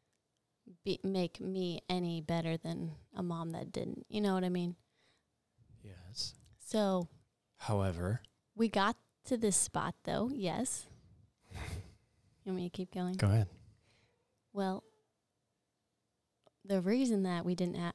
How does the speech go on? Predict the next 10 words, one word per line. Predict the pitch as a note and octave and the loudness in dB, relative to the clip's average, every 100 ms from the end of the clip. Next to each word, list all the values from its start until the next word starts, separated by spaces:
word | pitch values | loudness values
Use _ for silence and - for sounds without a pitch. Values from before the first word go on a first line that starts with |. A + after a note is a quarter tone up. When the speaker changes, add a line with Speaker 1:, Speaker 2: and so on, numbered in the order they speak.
| _ | _
Speaker 1:
I | F3 F3+ | -4 -2
didn't | F3+ F3 | 0 -2
have | E3+ E3+ - - _ _ _ | -2 -4 -6 -18 _ _ _
any | F3+ F3+ F#3 | -4 0 2
medication | F3+ F3 - F3 E3+ F#3 | 0 -2 -2 -2 0 0
like | E3+ E3 | 0 0
an | F3 | 0
epidural | F3 F3 F3+ E3+ E3 | 0 -2 0 2 0
for | - E3+ E3+ | -2 -4 -2
our | E3 | -2